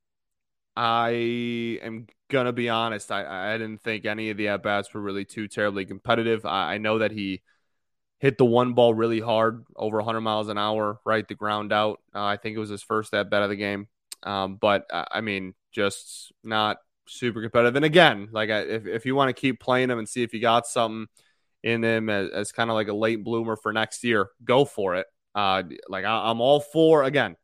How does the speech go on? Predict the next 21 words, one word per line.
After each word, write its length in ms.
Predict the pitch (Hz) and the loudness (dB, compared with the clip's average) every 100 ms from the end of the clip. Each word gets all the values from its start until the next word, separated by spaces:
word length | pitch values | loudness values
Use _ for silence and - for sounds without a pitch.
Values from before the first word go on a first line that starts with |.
| - | -8
I, 260 | 101 87 110 | -6 -4 -6
I've, 120 | 107 | -6
I've 160 | 113 113 | -6 -2
reiterated 420 | 123 143 143 135 | 0 2 2 0
this 160 | 131 - | -2 -6
a 40 | |
million 300 | 120 127 123 | -4 -4 -4
times. 440 | - 120 113 110 98 | -4 -2 -2 -6 -6
I, 220 | 101 95 - | -6 -8 -8
I 100 | 107 | -8
don't 160 | 113 | -6
need 100 | 117 | -6
to 60 | 110 | -8
keep 260 | - 107 | -8 -10
saying 340 | - 113 104 98 | -4 -2 -2 -4
it, 140 | 98 | -4
but 100 | 98 | 0
I 60 | 98 | 2
will. 380 | 101 104 92 - _ _ - | 2 0 0 -6 _ _ -14
<laughs> 60 | - - _ _ _ _ _ - | -12 -12 _ _ _ _ _ -12
Just, 160 | 117 | -12